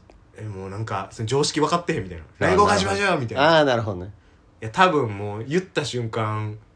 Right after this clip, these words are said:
Speaker 1: 円髄のとこマネージャーが蹴ってくるやろうけどな。
Speaker 2: うえ！
Speaker 1: ピーンって。
Speaker 2: いやいや。まあ、なんかそれは大-、それはまあいけたとして。えー、ご飯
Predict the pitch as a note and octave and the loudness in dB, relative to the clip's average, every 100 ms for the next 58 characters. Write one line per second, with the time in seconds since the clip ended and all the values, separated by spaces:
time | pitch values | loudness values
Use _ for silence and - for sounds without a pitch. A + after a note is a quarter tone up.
0 | - E3+ F3 D#3+ E3 D#3 D3 D3 A2+ F2+ | 0 2 2 2 0 0 0 0 0 -2
1 | G2 A2+ B2+ A#2+ C3 B2+ B2+ - F3+ - | -2 -2 -2 -4 -4 -6 -8 -6 -6 -2
2 | - A2+ A2+ D3 - A2 C3 - G#3+ D#3 | -2 0 0 -2 -2 -6 -8 -6 6 10
3 | G#3 F#3 - - _ - D4+ C4 F#3 D3+ | 10 6 -6 -20 _ 2 2 2 -6 -10
4 | C3 A#2 F#2+ - _ - - - - - | -12 -12 -14 -16 _ -20 -20 -20 -20 -6
5 | - C#3 A2 - - - - - _ _ | 4 6 6 -2 -10 -10 -12 -20 _ _
6 | _ - - - - - - - - - | _ -20 -20 -20 -20 -20 -20 -12 -10 -10
7 | - - - - - G2 G2+ G#2+ - - | -12 -16 -20 -18 -10 -4 -2 -2 -6 -20
8 | - - - - - - B2 G2+ - - | -20 -12 -10 -8 -10 -10 -10 -10 -12 -18
9 | - - - - - - - A#3+ F3 C3 | -20 -20 -18 -18 -12 -4 6 10 10 6
10 | F#2 - D#2+ - - - - - _ _ | -2 -4 -8 -10 -12 -12 -12 -14 _ _
11 | _ _ - _ _ _ _ _ _ - | _ _ -20 _ _ _ _ _ _ -14
12 | C#2+ C#2 C#2 D2+ F#2 - | -10 -10 -8 -6 -6 -6